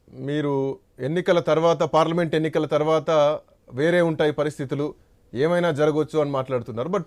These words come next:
పార్లమెంట్ ఎన్నికల కంటే ముందే కాంగ్రెస్ పార్టీ మొత్తం సర్దేస్తుంది స్పష్టంగా కనిపిస్తోంది. గతంలో టీఆర్ఎస్ చేసిందే ఇవాళ కాంగ్రెస్ పార్టీ చేస్తుంది స్పష్టంగా కనిపిస్తోంది. ఇక, ఇక విలువల గురించి రాజకీయాల్లో మనం ప్రస్తుతానికి మాట్లాడుకోకపోవడం ఉత్తమం. ఏం చెప్తారు?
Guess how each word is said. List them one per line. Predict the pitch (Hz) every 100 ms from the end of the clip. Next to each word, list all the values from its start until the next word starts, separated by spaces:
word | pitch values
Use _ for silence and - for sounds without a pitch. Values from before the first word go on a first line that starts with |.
| 165
పార్లమెంట్ | 180 202 196 196
ఎన్నికల | 190 185 180
కంటే | 185 170
ముందే | 170 151 190 214 196 - _ _
కాంగ్రెస్ | 151 196 220 -
పార్టీ | 202 196 202
మొత్తం | 175 170 -
సర్దేస్తుంది | 170 160 170 196 190 180
స్పష్టంగా | 160 151 - 170 165
కనిపిస్తోంది. | 143 139 147 143 127 120 - _ _ -
గతంలో | 151 175 214 220 220 185
టీఆర్ఎస్ | 202 208 208 180
చేసిందే | 190 190 190 208
ఇవాళ | 196 185
కాంగ్రెస్ | 185 170 180 -
పార్టీ | 180 170
చేస్తుంది | 165 160 175 180
స్పష్టంగా | 147 - 156 131
కనిపిస్తోంది. | 120 120 117 107 104 _ _ _ _ - 156
ఇక, | 175 165 147 -
ఇక | 147 165 160
విలువల | 196 226 202
గురించి | 208 196 208
రాజకీయాల్లో | 185 180 185 190 190
మనం | 185 170
ప్రస్తుతానికి | 160 156 - 165 147
మాట్లాడుకోకపోవడం | 151 170 165 170 151 156 151 156 139
ఉత్తమం. | - 135 123 - _ _ 120
ఏం | 160
చెప్తారు? | 175 180 175